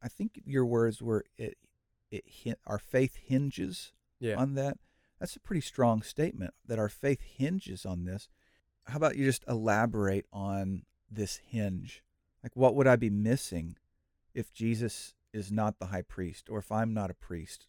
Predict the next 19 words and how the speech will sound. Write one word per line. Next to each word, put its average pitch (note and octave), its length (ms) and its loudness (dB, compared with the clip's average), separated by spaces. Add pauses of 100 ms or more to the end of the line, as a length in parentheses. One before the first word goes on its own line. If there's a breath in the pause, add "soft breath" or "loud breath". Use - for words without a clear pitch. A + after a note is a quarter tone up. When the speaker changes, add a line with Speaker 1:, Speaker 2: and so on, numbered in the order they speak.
Speaker 1:
W-, A#2+ 180 -10
what C3 240 2
am B2+ 100 0
I A#2+ 120 4
gonna A2+ 180 -2
miss G2+ 260 -2
out F#2+ 180 -6
on? C#3+ 220 -14 (360)
Speaker 2:
Yeah, D#3+ 200 2
so D#3 220 2
in, C#3+ 340 2
in C3+ 140 0
Hebrews, C3+ 580 0
it B2 100 0
really D3 240 4
goes B2+ 340 6
into A#2+ 640 2
why A#2+ 400 2
Jesus A2 680 -2